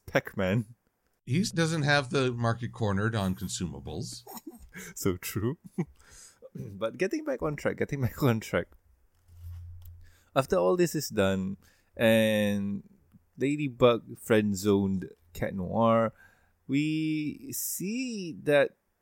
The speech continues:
Speaker 1: Marinette here, or, yeah, we, we see that Marinette is going to school, and she's kind of quote-unquote over Adrian, because Adrian is co-, uh,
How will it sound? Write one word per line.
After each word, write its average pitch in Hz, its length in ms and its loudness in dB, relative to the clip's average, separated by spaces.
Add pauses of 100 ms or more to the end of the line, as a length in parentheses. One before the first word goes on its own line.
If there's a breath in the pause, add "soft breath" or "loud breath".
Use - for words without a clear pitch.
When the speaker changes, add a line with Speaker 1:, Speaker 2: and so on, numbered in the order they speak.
Speaker 1:
Marinette 147 580 2
here, 120 460 4 (400)
or, 98 520 4 (140)
yeah, 113 120 2
we, 123 200 2
we 139 120 0
see 185 180 -2
that 143 180 0
Marinette 120 320 -2
is 113 80 -8
going 110 200 -4
to - 100 -14
school, 156 400 2
and 131 220 2 (600)
she's - 360 -4
kind 208 300 2
of 175 160 2
quote-unquote 160 540 4
over 123 720 4
Adrian, 120 800 -2 (380)
because 98 580 2
Adrian 98 580 -2
is 92 560 -2
co-, - 220 -18 (600 soft breath)
uh, 104 260 2